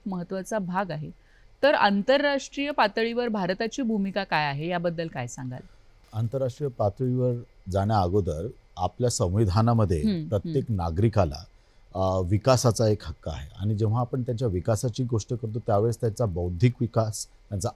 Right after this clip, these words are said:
Speaker 2: आर्थिक विकास, अ, आणि सामाजिक as well as राजकीय विकासाचे,
Speaker 1: हम्म, हम्म.
Speaker 2: अ, साठी एक प्र-, अ, प्रबोधन आणि त्याच्यासाठी एक कष्ट करण्याचे शासनाकडे किंवा कॉन्स्टिट्यूशनचं एक धोरण आहे.
Speaker 1: हम्म.
Speaker 2: अ, तेच पुढे नेण्यासाठी आता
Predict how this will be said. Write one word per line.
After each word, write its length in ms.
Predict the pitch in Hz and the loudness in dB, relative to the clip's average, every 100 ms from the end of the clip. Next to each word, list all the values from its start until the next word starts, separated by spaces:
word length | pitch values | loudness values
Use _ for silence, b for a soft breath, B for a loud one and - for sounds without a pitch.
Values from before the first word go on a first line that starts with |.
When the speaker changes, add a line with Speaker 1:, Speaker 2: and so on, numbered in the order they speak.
| - | 0
Speaker 2:
आर्थिक 480 | 92 85 - 123 | 0 0 -2 2
विकास, 440 | 117 - 104 110 - b b b - | 2 4 4 4 -6 b b b -6
अ, 60 | 98 | 0
आणि 460 | 101 101 101 120 | 2 2 2 0
सामाजिक 580 | 127 123 101 110 113 147 - - 95 | 4 6 8 8 6 2 0 -8 -2
as 100 | 101 | 2
well 120 | 110 | 4
as 140 | 120 95 | 2 2
राजकीय 480 | 95 92 - 139 131 113 | 2 2 2 6 6 4
विकासाचे, 580 | 101 104 104 85 113 | 2 2 4 2 0
Speaker 1:
हम्म, 300 | 117 - - | -4 -10 -2
हम्म. 120 | 98 95 | 0 0
Speaker 2:
अ, 60 | |
साठी 380 | - 95 120 131 | 0 0 0 -2
एक 140 | 113 110 - - | -2 -2 -4 -8
प्र-, 80 | 120 | -6
अ, 180 | 104 90 | 0 0
प्रबोधन 520 | 87 101 98 123 110 | 2 4 6 6 6
आणि 120 | 85 92 | 0 -2
त्याच्यासाठी 580 | 101 95 117 104 120 | -2 -2 -4 -4 -2
एक 340 | 113 - - - 104 - | -2 -2 -16 -14 -14 0
कष्ट 220 | 120 - | 0 2
करण्याचे 460 | 127 107 104 101 143 - b b b - | 0 0 -2 -2 -4 -6 b b b -2
शासनाकडे 600 | - 101 - 127 127 131 | 4 4 6 2 2 2
किंवा 200 | 135 131 | 0 0
कॉन्स्टिट्यूशनचं 640 | 113 104 - - - 120 156 | 2 2 0 -8 -4 2 2
एक 120 | 113 | 4
धोरण 320 | 101 113 98 | 8 8 8
आहे. 320 | 73 71 - | 0 -8 -6
Speaker 1:
हम्म. 380 | 185 160 - - | -6 -6 -14 -2
Speaker 2:
अ, 320 | 101 104 110 98 - - | 4 4 4 -2 -4 2
तेच 220 | 160 - | 2 4
पुढे 300 | - 127 135 | 4 6 8
नेण्यासाठी 540 | 123 113 113 101 120 | 6 4 4 2 2
आता 320 | 113 104 123 | 0 2 -4